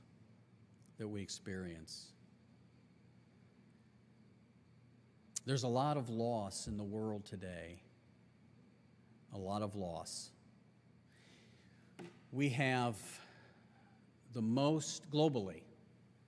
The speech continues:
we have the most refugees since the end of the Second World War.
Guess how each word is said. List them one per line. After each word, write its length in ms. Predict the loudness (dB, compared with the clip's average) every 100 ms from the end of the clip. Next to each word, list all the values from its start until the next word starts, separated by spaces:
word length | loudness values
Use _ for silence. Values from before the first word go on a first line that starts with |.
| -20 -20 -20 -20 -12
we 160 | -4 0
have 200 | 2 2
the 80 | 2
most 460 | 4 4 2 -2
refugees 1080 | -2 -2 -2 -4 -4 0 0 0 -2 -4 -8 -10
since 320 | -4 -4 -2
the 160 | -2
end 140 | 0 -2
of 80 | -4
the 60 |
Second 380 | -4 -6 -6 -6
World 260 | -4 -4 -4
War. 300 | -6 -8